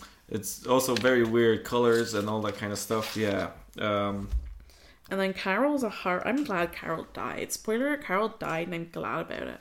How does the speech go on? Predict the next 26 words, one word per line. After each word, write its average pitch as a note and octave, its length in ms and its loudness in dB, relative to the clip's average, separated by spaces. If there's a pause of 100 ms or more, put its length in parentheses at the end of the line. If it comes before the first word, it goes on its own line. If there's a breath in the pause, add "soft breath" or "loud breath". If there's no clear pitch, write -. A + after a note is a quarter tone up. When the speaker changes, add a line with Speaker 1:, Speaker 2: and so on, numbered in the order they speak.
(140)
Speaker 1:
Yeah, G2+ 160 -8
she's G2+ 220 -10
kinda G2+ 280 -8
Speaker 2:
She's A#3+ 140 2
a - 60 6
Speaker 1:
weird. - 180 -8
Speaker 2:
bitch. - 440 -4 (460 soft breath)
She's G#3+ 300 -4
like, F#3+ 240 0
"Oh, A3+ 300 2
I G#3+ 240 2
didn't, A#3 320 -6
I G#3+ 140 -4
tr-," - 220 -12
like, G3 240 -4
John, F#3 540 -2 (300 soft breath)
who's F#3 380 -2
the, E3+ 200 0 (300)
like, - 420 -6 (320)
the, F#3+ 260 0
I F#3+ 240 4
wrote B3 260 4
John F#3+ 420 0
brackets D#3+ 600 -4
rapist. - 680 -6 (160)
Speaker 1:
Yeah. A#2 160 2